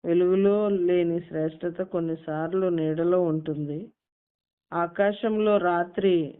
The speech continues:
వ్యాపింప-, వ్యాపించినప్పుడే నక్షత్ర లోకం సాక్షాత్కరిస్తుంది. సూర్యరశ్మిలో వినిపించ-, వికసించని పూలు కొన్ని రాత్రి వేళ విరబూస్తాయి.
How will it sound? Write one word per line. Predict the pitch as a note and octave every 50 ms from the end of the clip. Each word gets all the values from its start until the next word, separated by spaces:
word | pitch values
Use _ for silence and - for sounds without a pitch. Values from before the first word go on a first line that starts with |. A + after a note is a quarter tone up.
| -
వ్యాపింప-, | - E3 E3 E3 D#3+ D3+ D3+ D#3+ D#3 E3 F#3+ F#3+ G3 G3 - G3+ F#3+ F#3+ F#3 F3+ F3 F3 E3+ E3+ E3+ E3+ D#3+ - -
వ్యాపించినప్పుడే | - E3+ E3+ E3 D#3+ D#3+ D#3+ E3 - F#3+ G3 G3+ - - - F#3+ F#3 E3+ D#3 D#3 - F3+ F3 G3+ G3+ F3+ E3+ C#3+ D3 _ _ _ _ _ _ _ _ _ _ _ F3
నక్షత్ర | E3+ E3+ F3 - - A3 G#3+ G3+ G3+ - G#3+ A3
లోకం | G#3 F#3+ F3+ E3+ E3+ F3+ F3 - F#3+ F#3+ G3 G3
సాక్షాత్కరిస్తుంది. | - E3 D#3+ E3+ E3 - - - F#3+ F#3+ F#3 - _ - F3 D#3+ D#3 D#3 D#3 - _ - D#3 D#3 D#3 D3+ C#3 - - _ _ _ _ _ _ _ _ _ _ _ _ _ _ _ _ _ _ _ _ - -
సూర్యరశ్మిలో | G3 G3 G#3 G#3 A3 B3 A#3+ A3 A3+ A3 A3 A3+ - G#3+ G#3+ G#3 G3+ G3 G3 F#3+
వినిపించ-, | F#3 F#3 F3+ F#3 F#3+ G3 - G3 G3 F#3+ - - F3+ E3+ C3+
వికసించని | - E3+ F3+ F3 - G#3+ G#3 - G#3+ G#3 G#3+ G3+ - F#3+ F3 F3 E3
పూలు | D#3+ _ - E3+ F3 F#3+ G#3 A3 G3 D#3+ C#3 C#3+ D#3 - _ _ _ _ _ _ _ _ _
కొన్ని | - F#3+ F#3 F3+ F3 F3 F3 E3+
రాత్రి | D#3+ E3+ E3 E3 F3+ F#3 F#3 - G3+ G#3
వేళ | G3 F#3+ F3 E3+ E3 E3 F3
విరబూస్తాయి. | F#3+ G3 F3 D#3+ D#3+ D#3+ D#3+ D#3+ E3 E3 E3 - - D3+ D3 C3+ C#3 C3+ -